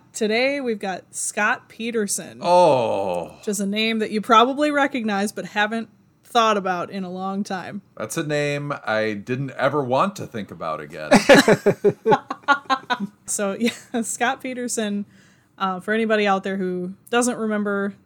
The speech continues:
Speaker 1: this huge case from about twenty years ago.
Speaker 2: For all of our Gen Z listeners.
Speaker 1: For all of those that we have.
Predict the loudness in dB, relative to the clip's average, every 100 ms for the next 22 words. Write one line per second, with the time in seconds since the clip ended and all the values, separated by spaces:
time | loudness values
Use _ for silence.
0 | _ _ -10 -8 -8 -8 -6 -6 -6 -6
1 | -6 -8 -10 -10 -12 -10 -10 -6 -2 -2
2 | -2 -4 -6 -6 -6 -6 2 4 6 4
3 | 2 0 0 -4 -4 -6 -6 -6 -8 -12
4 | -12 -12 -14 -14 -14 -16 _ _ 2 4
5 | 4 4 2 2 2 2 -2 -6 -6 -4
6 | -4 -4 -6